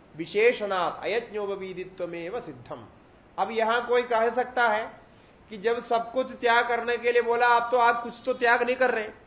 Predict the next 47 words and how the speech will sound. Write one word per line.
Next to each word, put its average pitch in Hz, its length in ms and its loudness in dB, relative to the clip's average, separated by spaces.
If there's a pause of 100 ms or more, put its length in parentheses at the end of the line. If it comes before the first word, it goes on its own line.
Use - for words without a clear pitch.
(160)
शौच 214 260 2
आदि 220 260 2
नियमों 220 340 0
को 226 80 0
आप 226 200 2
रखना 233 260 0
चाहते 202 400 0
हैं, - 240 -16
शौच 190 320 -2
आचमन 190 640 -2
श-, 190 580 -6
ये 190 160 -4
भिक्षाटन 190 540 -2
आदि 196 220 -2
नियम 190 200 -4
को 214 160 -4
रखना 190 300 -2
चाहते 135 340 -8
हैं, - 40 -20 (420)
तब 226 220 0
पूर्ववादी 262 460 4
कह 240 160 0
सकता 254 280 -2
है, 254 60 2
"जब 254 160 2
इतना 247 280 -2
आप 247 180 4
रख 240 140 0
सकता 254 320 0
है, - 140 -6 (800)
तो - 60 -6
सर्वस्व 254 560 2
त्याग 247 420 4
में 254 120 6
से 262 160 2
इतना 254 320 0
आपने 240 300 4
संकोच 247 480 2
कर 190 140 2
दिया, 139 200 -8
इतने 233 320 -2
को 262 80 2
त्याग 240 340 2
नहीं 240 100 2
करना 214 280 -2
है," 214 120 0
बोला, 180 320 -4